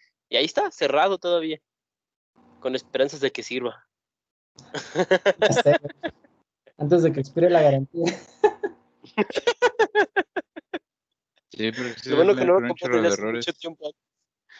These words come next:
Speaker 1: <laughs>
Speaker 2: Y luego con
Speaker 1: Eh,
Speaker 2: los
Speaker 1: eh, tú
Speaker 2: tamaños que hay por allí, se ha de estar cabrón.
Speaker 1: <laughs> Y ojalá y, y sí sea de los, de los buenos.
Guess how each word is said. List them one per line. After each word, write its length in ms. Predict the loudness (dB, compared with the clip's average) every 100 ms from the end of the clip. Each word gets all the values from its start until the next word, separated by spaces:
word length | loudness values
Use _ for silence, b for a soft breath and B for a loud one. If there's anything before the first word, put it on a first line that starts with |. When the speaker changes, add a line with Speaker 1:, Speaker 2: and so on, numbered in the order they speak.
| b -10
Speaker 1:
<laughs> 1000 | 0 0 2 -2 -2 -6 -6 -8 -12 -16 _ _ _ _ _ _ -6
Speaker 2:
Y 60 |
luego 280 | 2 4 2
con 100 | 2
Speaker 1:
Eh, 40 | 2
Speaker 2:
los 80 | 2
Speaker 1:
eh, 100 | 0
tú 80 | -6
Speaker 2:
tamaños 280 | -12 -20
que 140 | -8 -6
hay 100 | -4
por 140 | -4
allí, 220 | -4 -4 -6
se 100 | -8
ha 40 |
de 40 | -8
estar 240 | -8 -10
cabrón. 400 | -8 -10 -10 -14 _ _ _ _ _ _ _ _ _ _
Speaker 1:
<laughs> 500 | -12 -6 -6 -4 -8 -10 _ b b _
Y 220 | -2 0
ojalá 280 | 0 2 0
y, 360 | 0 -8 -12 -16
y 100 | -16
sí 160 | -12 -4
sea 120 | -2
de 120 | -2
los, 260 | -6 -12 _
de 80 | -10
los 160 | -6
buenos. 400 | -2 -2 -4 -12